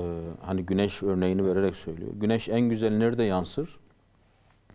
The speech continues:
Hani güneş biliyorsunuz ışık olduğu için yansıtıyor.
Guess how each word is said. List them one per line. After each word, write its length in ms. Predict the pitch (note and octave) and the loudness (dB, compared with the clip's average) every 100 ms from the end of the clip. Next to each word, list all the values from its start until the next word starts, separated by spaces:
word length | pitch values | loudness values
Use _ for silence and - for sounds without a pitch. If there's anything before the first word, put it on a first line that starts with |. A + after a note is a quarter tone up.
| - - - - - _ | -20 -20 -20 -20 -20 _
Hani 200 | - E2 | -12 -10
güneş 400 | E2+ F2+ G#2 - | -4 -2 -2 -2
biliyorsunuz 520 | G#2 G2+ - E2 E2+ | 2 2 2 -4 -4
ışık 380 | G2 - - - | -4 -4 -4 -2
olduğu 220 | F#2 E2+ | 0 0
için 180 | G2+ C#3+ | -2 0
yansıtıyor. 800 | A#2+ A2+ G#2+ A2 - A2+ F2+ | 4 4 2 -4 -2 2 2